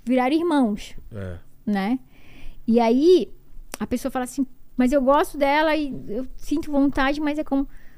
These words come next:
Speaker 1: como se eu fosse um pe-," Tem gente que fala assim, "Ah, Raja, é como se, eu sinto às vezes como se fosse um até pecado transar com a minha mulher, que a gente é tão amigo, tão brother, sabe?"
Speaker 2: Nossa.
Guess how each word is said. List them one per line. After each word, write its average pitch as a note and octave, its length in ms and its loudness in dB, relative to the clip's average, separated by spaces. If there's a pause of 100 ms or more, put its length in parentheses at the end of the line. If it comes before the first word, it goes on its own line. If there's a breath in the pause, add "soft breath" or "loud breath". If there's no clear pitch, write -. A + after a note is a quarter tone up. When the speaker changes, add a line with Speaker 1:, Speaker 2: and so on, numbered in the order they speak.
(160 soft breath)
Speaker 1:
como C#4 320 4
se - 160 -2
eu C4+ 80 0
fosse C4+ 300 -2
um C#4 60 2
pe-," C#4 200 2 (160)
Tem C#4 100 0
gente C#4+ 180 0
que - 40 -12
fala D#4+ 120 0
assim, D#4+ 140 -4
"Ah, C#4+ 40 0
Raja, C#4 280 -2 (120)
é A3+ 100 -4
como C4 160 -2
se, C4+ 100 -4
eu A#3+ 140 2
sinto C4+ 200 -2
às B3+ 60 -2
vezes B3 140 -4
como B3+ 220 0
se B3+ 80 -6
fosse - 180 -6
um A#3+ 60 0
até B3+ 180 -6
pecado C#4+ 460 0
transar A3 180 -4
com - 80 -8
a - 20 -2
minha G3+ 100 0
mulher, F#3+ 200 -2
que G#3 160 -2
a - 20 4
gente A#3+ 100 4
é B3+ 40 -2
tão D4 180 -2
amigo, B3+ 360 6
tão A#3+ 120 4
brother, G#3+ 340 4
sabe?" A2 180 0
Speaker 2:
Nossa. B2 280 -4